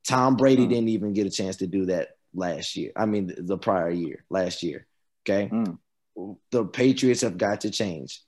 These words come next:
Speaker 1: We're like, I, I'm all about holding quarterbacks accountable. I really am. But let's, let's stop with the notion that Cam Newton is not a good quarterback and that the Patriots are designed to lose in order to get draft picks. Like, let's, let's be honest. Their receiving core is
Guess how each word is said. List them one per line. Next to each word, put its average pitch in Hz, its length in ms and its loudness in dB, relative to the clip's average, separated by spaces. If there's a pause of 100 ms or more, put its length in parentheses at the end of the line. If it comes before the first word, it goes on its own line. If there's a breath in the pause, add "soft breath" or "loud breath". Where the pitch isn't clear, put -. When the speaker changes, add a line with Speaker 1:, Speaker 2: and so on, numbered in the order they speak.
Speaker 1:
We're 107 180 0
like, 98 380 -2
I, 110 280 2
I'm 123 200 4
all 123 320 4
about 117 320 2
holding 123 280 4
quarterbacks 117 560 2
accountable. 98 540 -2 (140)
I 101 100 0
really 101 400 2 (140)
am. 82 160 -8 (260 soft breath)
But 107 140 2
let's, 104 360 -2
let's 98 220 -2
stop 143 460 4
with 131 140 2
the 143 80 4
notion 131 420 4
that 101 200 -2
Cam 113 300 -2
Newton 120 380 4
is 104 160 -4
not 104 260 2
a 113 80 2
good 117 240 0
quarterback 92 720 0 (280 soft breath)
and 117 200 2
that 110 280 2
the 104 80 0
Patriots 123 680 2
are 107 160 4
designed 101 840 0
to - 140 0
lose 98 760 0 (400)
in 120 220 0
order 107 240 4
to 110 100 2
get 101 280 0
draft 98 340 -2
picks. 85 180 -4
Like, 90 180 -2
let's, 101 280 -4
let's 98 200 -4
be 120 200 0
honest. 98 340 -2
Their 110 100 2
receiving 110 540 -2
core 131 340 2
is 117 280 0